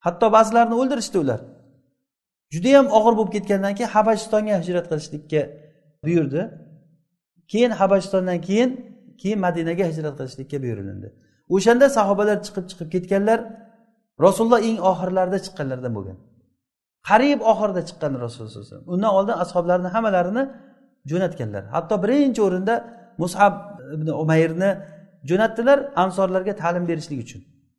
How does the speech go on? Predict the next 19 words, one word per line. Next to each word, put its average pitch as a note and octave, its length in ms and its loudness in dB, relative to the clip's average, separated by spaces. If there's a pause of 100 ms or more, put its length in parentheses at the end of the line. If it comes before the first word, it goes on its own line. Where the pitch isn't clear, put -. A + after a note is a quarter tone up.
(320)
Borib F#3 240 6
ular F#3+ 180 0
ansorlarga F3 580 0
ta'lim G#3 280 0
berganlar, G#3 400 2 (100)
keyin G#3 260 -2 (400)
ansorlarni F#3 640 0
uylarida E3+ 400 -4
hamma, B3+ 560 2
qariyb C4 400 0
hamma B3+ 300 0
ansorlarni G3 540 2
uylarida F#3 380 0
islom F3+ 320 -2
suhbati D#3 380 -6
bo'lib C#3+ 160 -10
qoldi. G2 240 -4 (600)
O'shandan F#3 420 -2
keyin A#3 260 0